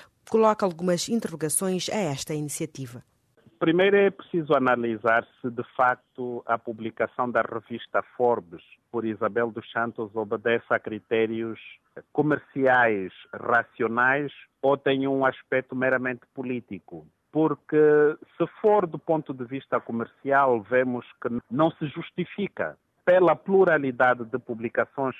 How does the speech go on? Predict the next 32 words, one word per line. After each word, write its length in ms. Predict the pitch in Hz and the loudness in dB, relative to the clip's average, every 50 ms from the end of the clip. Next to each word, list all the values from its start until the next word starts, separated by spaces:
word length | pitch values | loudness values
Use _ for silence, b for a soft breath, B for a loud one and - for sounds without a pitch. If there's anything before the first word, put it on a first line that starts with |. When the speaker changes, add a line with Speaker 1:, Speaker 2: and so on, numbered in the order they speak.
| - _ | -10 _
Speaker 2:
que 80 | 120 | -8
existem, 720 | 110 104 98 135 143 143 127 - - - 101 90 85 82 78 78 _ _ _ | -8 -6 -6 -8 -10 -10 -10 -12 -14 -12 -12 -12 -12 -14 -18 -20 _ _ _
quer 160 | - 123 123 120 | 0 0 0 2
em 180 | 117 117 113 | 0 -2 -4
Angola, 800 | 110 104 107 104 117 127 131 135 131 113 110 107 98 101 101 101 | -4 -4 -2 0 2 2 4 4 2 2 2 2 2 2 2 0
quer 240 | - _ 120 113 110 | -2 _ -4 -4 -4
no 140 | 107 104 | -4 -10
espaço 540 | 104 - - _ - 117 113 - _ _ 117 | -12 -14 -8 _ 0 0 0 -2 _ _ -14
lusófono 840 | 101 101 104 98 - 127 135 147 143 - - - 113 101 98 98 101 | -12 -10 -12 -8 -2 2 2 2 2 0 -6 -10 -10 -8 -8 -8 -6
e 140 | 107 113 117 | -6 -4 -4
mesmo 400 | 120 127 127 123 - - 117 113 | 0 0 0 -2 -2 -6 -10 -10
em 60 | 107 | -10
Portugal, 760 | - - 104 101 - - 107 104 127 135 131 120 101 87 82 80 _ _ _ _ _ - | -10 -10 -10 -8 -8 -10 -4 0 2 2 2 2 0 -4 -10 -18 _ _ _ _ _ 0
e 120 | 175 190 | 0 0
que 160 | - - 156 | 0 -4 -10
carecem 680 | - - 156 135 127 127 131 127 - _ - 139 127 120 | -2 2 4 4 6 4 4 2 0 _ -6 -6 -4 -4
de 120 | 127 127 | -2 -4
intervenções, 880 | 127 120 - 123 120 110 123 120 117 120 _ - 131 123 123 123 123 117 - - - | -4 -4 -6 -8 -8 -6 -6 -8 -8 -8 _ -6 -4 -4 -4 -6 -6 -10 -12 -6 -4
eh, 520 | 127 127 123 123 123 120 120 123 120 120 117 117 - _ _ _ _ - | -2 0 0 0 0 0 0 -2 -2 -4 -6 -8 -12 _ _ _ _ -2
financeiras. 720 | - 156 151 160 165 160 - - 254 220 180 131 98 87 78 - _ _ _ - | 0 2 4 4 2 2 2 2 2 4 4 2 0 -2 -4 -8 _ _ _ -4
Eh, 180 | 113 117 120 | -2 -2 0
no 180 | 120 123 131 131 | 0 0 -2 0
caso 380 | - - 131 131 127 123 135 | 2 2 2 2 2 -2 -2
de 100 | 123 123 | 0 0
Angola, 320 | 123 123 123 131 131 135 127 | 0 2 2 2 4 2 2
por 200 | 127 - 143 131 | 0 -2 -4 -4
exemplo, 400 | 127 123 120 135 127 127 - 123 | -4 -4 -6 -6 -6 -6 -4 -4
nós 200 | 127 131 123 - | -2 -2 -4 -2
vemos 320 | 131 151 185 196 170 - | 0 0 0 0 -2 -6
que 120 | - 123 113 | -12 -16 -4
cada 300 | - 120 117 107 120 113 | -2 -2 0 0 0 0
vez 220 | - 127 123 | 0 -2 -2